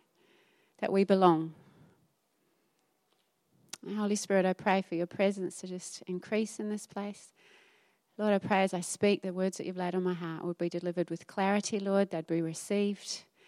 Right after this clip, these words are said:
Lord, that they would just bring fruitfulness in our hearts and lives, Lord. That we would know who we are in you more and who you are to us.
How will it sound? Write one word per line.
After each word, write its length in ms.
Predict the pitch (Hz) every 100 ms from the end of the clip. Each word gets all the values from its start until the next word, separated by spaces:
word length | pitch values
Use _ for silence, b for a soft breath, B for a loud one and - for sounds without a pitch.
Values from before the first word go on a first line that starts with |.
| - _ _
Lord, 180 | 190 185
that 140 | -
they 180 | 170 165
would 300 | 170 165 180 b b b _ _ _ -
just 300 | 196 - -
bring 400 | 180 175 170 - _
fruitfulness 880 | - - 196 - - 175 160 165 -
in 80 |
our 140 | 165 165
hearts 320 | 170 165 -
and 140 | 180
lives, 320 | 175 156 - -
Lord. 180 | - - _ _ _ _ _ _
That 140 | 185
we 160 | 190 196
would 100 | 185
know 280 | 180 180 175
who 200 | 190 208
we 200 | 196 185
are 220 | 175 180
in 140 | 175
you 180 | 170 165
more 260 | 160 151 160 _ _ _ _ _
and 160 | 175
who 240 | 170 180 175 - _
you 220 | - 196 190
are 200 | 147 160
to 200 | - 160
us. 440 | 151 165 - -